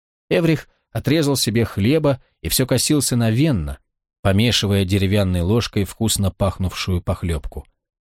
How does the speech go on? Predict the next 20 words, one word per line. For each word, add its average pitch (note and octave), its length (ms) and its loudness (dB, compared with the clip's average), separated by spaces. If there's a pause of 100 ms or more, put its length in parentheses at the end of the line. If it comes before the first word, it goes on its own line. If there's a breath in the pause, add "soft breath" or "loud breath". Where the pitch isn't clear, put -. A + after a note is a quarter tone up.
(580)
Когда A2 300 0
капуста D3+ 420 -2
сварилась, D3 580 0 (360)
он B2+ 180 0
чуть - 240 -2
не C3+ 100 2
с - 100 0
отвращением B2 680 0
принялся A2+ 500 0
за G2+ 120 0
еду. D#2 340 -2 (1300)
Молодой A2+ 340 2
Арант D3+ 580 -2
не C3 120 2
на C3 120 2
шутку E3 380 -2
беспокоился C3+ 760 0
о A2+ 60 2
своем A#2+ 340 0
спутнике. F2+ 680 -6